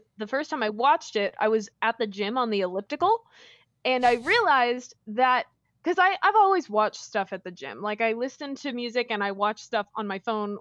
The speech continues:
when I'm running. And I realized that movie is what made me realize that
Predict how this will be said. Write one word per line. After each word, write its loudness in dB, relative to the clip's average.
when -6
I'm -8
running. -4
And -2
I 2
realized 0
that 0
movie -6
is -4
what -4
made -2
me -6
realize -2
that 0